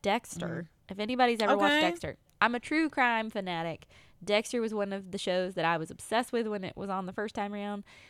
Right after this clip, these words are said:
Speaker 1: The next f-, f-, f-, like, season of his life <laughs> is gonna be on starting
Speaker 2: I'm about
Speaker 1: November,
Speaker 2: to shut this computer down.
Speaker 1: November eleventh, I think. Um, and it's coming on Showtime, so I need to either get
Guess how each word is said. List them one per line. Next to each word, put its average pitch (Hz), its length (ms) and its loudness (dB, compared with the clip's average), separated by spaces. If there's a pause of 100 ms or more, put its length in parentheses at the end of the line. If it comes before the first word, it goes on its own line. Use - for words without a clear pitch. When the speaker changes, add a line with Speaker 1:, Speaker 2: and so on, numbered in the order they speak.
(140)
Speaker 1:
The 180 240 -2
next 202 580 -4 (220)
f-, - 260 -20 (120)
f-, - 140 -16 (200)
f-, - 240 -20 (260)
like, 190 260 -4
season 208 520 -2
of 196 100 0
his 196 180 -2
life 180 560 4 (580)
<laughs> - 400 -8
is 294 180 2
gonna 240 260 2
be 214 200 -6
on 202 400 -2
starting 196 400 0
Speaker 2:
I'm 190 60 -2
about 185 120 2
Speaker 1:
November, 175 40 -4
Speaker 2:
to 185 100 2
shut 190 120 2
this 190 140 2
computer 175 380 -2
down. 160 360 -2
Speaker 1:
November 294 540 4
eleventh, 247 720 2
I 262 140 -4
think. 302 400 -6 (420)
Um, 202 440 6
and 214 120 0
it's 214 120 -10
coming 254 260 -2
on 208 160 -2
Showtime, 175 580 -4
so - 80 -10
I - 140 -8
need 180 220 -10
to 165 120 -8
either 170 280 -8
get 170 320 -8